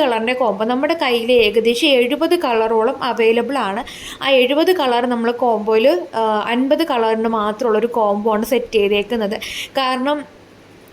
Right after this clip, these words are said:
ചില സമയത്ത് നമുക്ക് വിരിയുമ്പോഴത്തേക്കും എല്ലാം ഇതിലും ഫ്ലവർ ഉണ്ടാവണമെന്നില്ലല്ലോ, അതുകൊണ്ടാണ് അൻപത് കളറിൻ്റെ കോംബോ ആയിട്ട് നമ്മൾ കൊടുക്കുന്നത്. അതാവുമ്പോൾ മിക്സഡ് ആയിട്ട് എല്ലാ പേർക്കും എല്ലാത്തിൽ നിന്നും നമുക്ക് കട്ടിങ്സ് ആയിട്ട്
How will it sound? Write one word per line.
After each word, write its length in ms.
ചില 200
സമയത്ത് 460
നമുക്ക് 240
വിരിയുമ്പോഴത്തേക്കും 760
എല്ലാം 340
ഇതിലും 300
ഫ്ലവർ 280
ഉണ്ടാവണമെന്നില്ലല്ലോ, 800
അതുകൊണ്ടാണ് 600
അൻപത് 380
കളറിൻ്റെ 480
കോംബോ 400
ആയിട്ട് 220
നമ്മൾ 160
കൊടുക്കുന്നത്. 440
അതാവുമ്പോൾ 380
മിക്സഡ് 460
ആയിട്ട് 200
എല്ലാ 200
പേർക്കും 440
എല്ലാത്തിൽ 480
നിന്നും 200
നമുക്ക് 280
കട്ടിങ്സ് 480
ആയിട്ട് 240